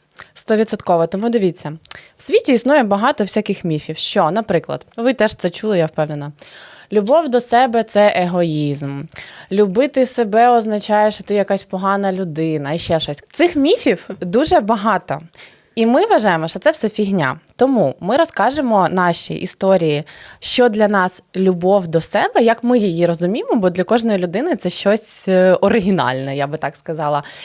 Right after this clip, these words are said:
Е, і поділимось, е, невеличкими порадами, бо у нас невеличке відео, е, що ми радимо, як почати, як відчути цю любов до себе і що вона нам дасть. Тому, Іринко, давайте, розкажіть, що ви вкладаєте в слово, в значення любові до себе?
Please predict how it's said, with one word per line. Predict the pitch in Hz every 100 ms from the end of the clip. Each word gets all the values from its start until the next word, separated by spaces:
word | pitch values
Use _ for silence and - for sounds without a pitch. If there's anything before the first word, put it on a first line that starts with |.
| - -
Е, | 185 180 -
і |
поділимось, | 262 220 180 311 453 330 233 208 - -
е, | - 180 175 170
невеличкими | 214 330 269 - - 190 175
порадами, | 170 160 185 277 349
бо | 202
у | 185
нас | 170 -
невеличке | 330 185 151 - 165
відео, | 220 349 359 - - - - -
е, | 185 185
що | - 302
ми | 240
радимо, | 294 311 247
як | 214 269
почати, | - 247 247 196 - 160
як | 208 226
відчути | 202 - 254 208
цю | - 185
любов | 185 220
до | 180
себе | 180 349 403
і | -
що | -
вона | 262 196
нам | 190 175
дасть. | - - - - -
Тому, | 226 254
Іринко, | 247 175 160 170
давайте, | 196 147 - -
розкажіть, | 190 - 214 269 311 -
що | - - 214 165 -
ви | 170 220 392
вкладаєте | 508 - 202 247 311 202
в |
слово, | - 196 220 269 190
в | 165
значення | 175 196 247 - 190 160
любові | 165 170 185
до | 156
себе? | 143 -